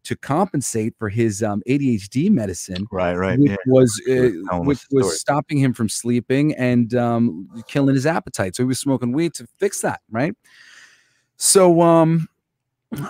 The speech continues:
Speaker 1: uh, he approaches me all, like, sort of, like, uh, um, uh, 'cause he thinks I'm gonna be in, like, total resistance. But because, and I didn't remember this until later, but because of this conversation with Chris years earlier,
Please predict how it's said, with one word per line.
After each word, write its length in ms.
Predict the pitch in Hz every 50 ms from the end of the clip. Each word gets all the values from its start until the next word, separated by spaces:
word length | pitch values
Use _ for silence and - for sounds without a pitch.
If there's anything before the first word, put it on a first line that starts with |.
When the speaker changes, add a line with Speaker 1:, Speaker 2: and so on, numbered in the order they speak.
| - - _ _ -
Speaker 1:
uh, 320 | 143 139 139 139 139 139
he 200 | 131 123 156 165
approaches 540 | 160 - - - 180 185 180 - - 170 156
me 180 | 143 147 139 135
all, 280 | 135 139 151 156 147
like, 240 | 143 135 127 120 -
sort 180 | - - 123 120
of, 100 | 107 113
like, 300 | 120 110 107 101 - -
uh, 380 | - 117 113 113 107 107 104 -
um, 520 | 117 113 110 107 104 101 104 104 104 95 - -
uh, 640 | - 113 113 110 104 104 104 107 104 107 107 104 101
'cause 160 | - - 110
he 120 | 107 113 107
thinks 280 | - 139 131 113 -
I'm 100 | 127 117 117
gonna 140 | 117 117 107
be 160 | 98 117 113
in, 120 | 110 107
like, 160 | 104 101 92
total 260 | - 123 120 113 110 107
resistance. 560 | 101 92 90 110 120 120 - - 101 90 -
But 160 | - 117 95
because, 460 | - 117 - - 135 143 151 139 120
and 100 | 123 117
I 100 | 113 120
didn't 220 | 120 123 123 120 117
remember 340 | 117 110 117 117 113 113
this 220 | 101 104 98 - -
until 240 | 95 - - 98 90
later, 320 | 98 117 143 139 110 98
but 140 | 90 98 87
because 260 | - - 117 113 110
of 60 | 104
this 80 | 95 -
conversation 500 | - 104 101 92 90 - 92 87 - 92
with 100 | 90 -
Chris 240 | - 120 110 - -
years 220 | 107 98 90 110
earlier, 320 | 143 156 165 135 110 98